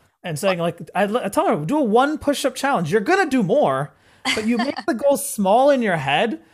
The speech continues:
Speaker 1: and you just check it off and you say, "Okay, I did it ten days in a row, twenty days in a row." And it just, you build from there.
Speaker 2: Yes. Yeah. I was reading the book Atomic Habits the other day.
Speaker 1: Oh, yeah,
Speaker 2: Well,
Speaker 1: great. Yeah,
Speaker 2: the other
Speaker 1: James
Speaker 2: week I
Speaker 1: Clear is
Speaker 2: finished it,
Speaker 1: awesome.
Speaker 2: but, um, you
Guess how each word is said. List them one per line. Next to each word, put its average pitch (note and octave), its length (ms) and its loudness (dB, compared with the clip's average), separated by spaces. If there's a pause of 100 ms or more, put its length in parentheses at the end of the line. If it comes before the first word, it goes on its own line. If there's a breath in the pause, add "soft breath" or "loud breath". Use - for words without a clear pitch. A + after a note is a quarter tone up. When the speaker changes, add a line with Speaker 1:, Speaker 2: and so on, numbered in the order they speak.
(140 loud breath)
Speaker 1:
and F#3+ 140 -2
you G3 60 0
just F#3 200 -4
check G3+ 200 -2
it F3 80 0
off F3 320 2
and F3+ 100 -6
you F3 60 -4
say, G3+ 140 -4
"Okay, F#3+ 180 -2
I D3+ 40 -2
did E3+ 140 -4
it F3 120 -8
ten D#3 260 -6
days C3+ 260 -4
in B2+ 80 -10
a - 20 -10
row, B2 180 -6
twenty B2+ 240 -12
days A#2+ 160 -10
in A#2 80 -10
a A#2+ 40 -10
row." B2+ 200 -10 (320 soft breath)
And F#3+ 120 -4
it - 20 -2
just, G3+ 340 -6
you F3+ 140 -6
build G#3 460 0
from E3 320 -8
there. C#3 420 -8 (420)
Speaker 2:
Yes. F3+ 560 -8
Yeah. F#3 220 -4
I F3+ 80 -2
was G3 120 -10
reading A#3 140 -8
the A3+ 60 -8
book G#3 160 -8
Atomic F3 320 -10
Habits E3+ 440 -6
the F#3+ 100 -8
other F3 100 -6
day. E3 300 -4
Speaker 1:
Oh, D3 40 -8
yeah, D#3+ 240 0
Speaker 2:
Well, D#3 160 -2
Speaker 1:
great. C#3 320 -4
Yeah, C3+ 140 -6
Speaker 2:
the A#2+ 60 -2
other B2 100 -2
Speaker 1:
James - 160 -4
Speaker 2:
week F#3+ 60 -4
I F#3 40 -10
Speaker 1:
Clear - 140 -4
is B2+ 100 -6
Speaker 2:
finished D#3+ 200 -6
it, - 40 -2
Speaker 1:
awesome. A2+ 140 -14
Speaker 2:
but, F3 200 -4
um, D#3+ 180 -4
you D#3 80 -20